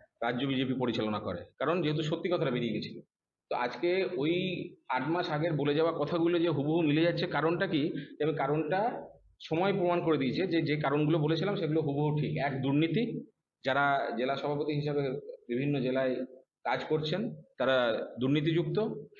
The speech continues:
তারা তৃণমূলের সঙ্গে আঁতাত রয়েছে, এবং একই সঙ্গে তারা যে সমস্ত লোকজনকে পদ দিয়েছেন তারা অযোগ্য, যার কারণে আজকে বাকি লোকসভা ছেড়ে দিন, বোলপুরে রেকর্ড ভোটে হারলো সাড়ে তিন লাখ।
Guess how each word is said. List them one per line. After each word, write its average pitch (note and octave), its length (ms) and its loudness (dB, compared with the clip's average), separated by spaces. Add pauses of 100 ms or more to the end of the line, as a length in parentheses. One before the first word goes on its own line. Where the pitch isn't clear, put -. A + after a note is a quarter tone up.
(260)
তারা C3 160 0
তৃণমূলের C#3 380 0
সঙ্গে C3 220 -2
আঁতাত D#3 280 0
রয়েছে, F3 300 0
এবং C#3 460 -2
একই D#3 220 0
সঙ্গে D3+ 680 0 (100)
তারা F#3 260 0
যে F#3+ 120 0
সমস্ত F#3+ 320 -2
লোকজনকে E3 500 0 (100)
পদ C#3+ 140 -2 (340)
দিয়েছেন D3 480 0 (480)
তারা E3+ 220 2
অযোগ্য, C3 540 -4 (460)
যার D#3 140 2
কারণে E3+ 600 0 (280)
আজকে B2+ 280 0 (520)
বাকি B2+ 400 2
লোকসভা E3 340 2
ছেড়ে D3+ 200 0
দিন, G#2+ 420 -2 (120)
বোলপুরে E3 400 4
রেকর্ড E3 300 4
ভোটে E3 180 2
হারলো G#2 420 -2 (1040)
সাড়ে E3 260 0
তিন E3+ 240 2
লাখ। A#2 220 0